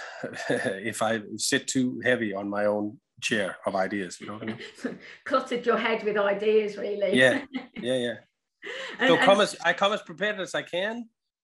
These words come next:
Speaker 1: but as, at the same time as open and as loose as I can. That's what works best for me.
Speaker 2: Yeah, you've just kinda gotta sort of let it go, really, and just
Speaker 1: Yeah.
Speaker 2: allow yourself to enjoy being in the moment and
Speaker 1: Yeah, yeah.
Speaker 2: seeing the magic that comes from, again,
Speaker 1: Yeah, yeah.
Speaker 2: that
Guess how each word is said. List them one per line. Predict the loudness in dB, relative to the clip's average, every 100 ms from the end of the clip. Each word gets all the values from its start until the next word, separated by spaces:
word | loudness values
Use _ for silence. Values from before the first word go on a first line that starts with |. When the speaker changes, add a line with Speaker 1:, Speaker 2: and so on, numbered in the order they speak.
| -2
Speaker 1:
but | 0 2 -2
as, | -4 -4 -10 -14
at | -16
the |
same | -4 -2 -2
time | -2 -2
as | -4 -2
open | 0 0 0 -2 -2
and | -4
as | -6 -4
loose | -2 -2 -4 -10
as | -8
I | -6 -6
can. | -6 -6 0
That's | 0 0
what | -2 -2
works | -2 -4 -6
best | -6 -6
for | -8
me. | -8 -8 -12
Speaker 2:
Yeah, | -10 -8 -6 -6 -6
you've | -8
just | -10 -4
kinda | -4 0
gotta | 4 6 4 0
sort | 0 0
of | 2
let | 4 2
it | 2 2
go, | 6 6
really, | 4 -2 0 -2
and | 0
just | -4 -6 2
Speaker 1:
Yeah. | 6 6 6
Speaker 2:
allow | 0 2
yourself | 0 4 4 4
to | 2
enjoy | 0 0 0 0
being | 0 2 2
in | 2
the | 0
moment | -2 -2 -2 -2 -4 -10 _ _ -2
and | 4
Speaker 1:
Yeah, | 6 6
yeah. | 4
Speaker 2:
seeing | 0 -6 -2
the | 2
magic | 4 4 0 -4 -6
that | -8
comes | -4 0 0 -2
from, | -4 -2 0 -2 -6 _ _ _ _
again, | -2 2 4 4
Speaker 1:
Yeah, | 4
yeah. |
Speaker 2:
that | 2